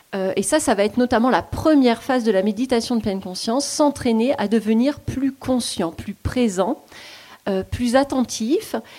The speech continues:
et donc, euh, muscler notre capacité à être dans cette attention. Alors, pourquoi développer davantage cette compétence ? Eh bien, parce que,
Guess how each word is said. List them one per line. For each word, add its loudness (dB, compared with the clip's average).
et 0
donc, 2
euh, 0
muscler 6
notre 2
capacité -2
à -2
être -4
dans 0
cette -6
attention. -4
Alors, 2
pourquoi -4
développer -2
davantage 2
cette -4
compétence ? -4
Eh 0
bien, 0
parce -6
que, -4